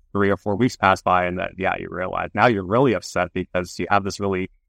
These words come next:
great idea or something that's really important to you that you know is important for the rest of the leadership to just, uh, but you haven't brought it up yet.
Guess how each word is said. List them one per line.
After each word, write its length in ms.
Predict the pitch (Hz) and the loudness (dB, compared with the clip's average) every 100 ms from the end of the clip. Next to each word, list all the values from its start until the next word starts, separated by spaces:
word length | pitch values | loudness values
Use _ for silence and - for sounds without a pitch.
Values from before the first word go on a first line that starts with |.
| _ | _
great 200 | 113 104 | 2 4
idea 340 | 98 110 127 | 6 6 6
or 60 | 107 | 6
something 320 | - 107 95 | 2 0 -2
that's 120 | 92 | -2
really 140 | 98 92 | -2 -4
important 340 | 85 117 110 | -4 -4 -4
to 120 | - 95 | -4 -4
you 80 | |
that 160 | 90 82 | -2 -4
you 80 | 87 | -2
know 220 | 95 92 | 0 2
is 140 | 95 | 0
important 420 | 87 - 120 101 - | -6 0 2 2 0
for 100 | 85 | -2
the 120 | 85 | 2
rest 220 | 87 - | 0 0
of 100 | 82 | -4
the 60 | 90 | -2
leadership 320 | 85 - - | -2 -4 -12
to 60 | - | -12
just, 240 | 80 - - _ _ _ _ _ | -12 -14 -20 _ _ _ _ _
uh, 200 | 82 80 80 | 0 0 -2
but 180 | 80 - | -6 -2
you 80 | 87 | -2
haven't 160 | 85 | 0
brought 160 | 85 82 | 0 0
it 80 | 87 | -2
up 100 | - | -4
yet. 120 | - | -8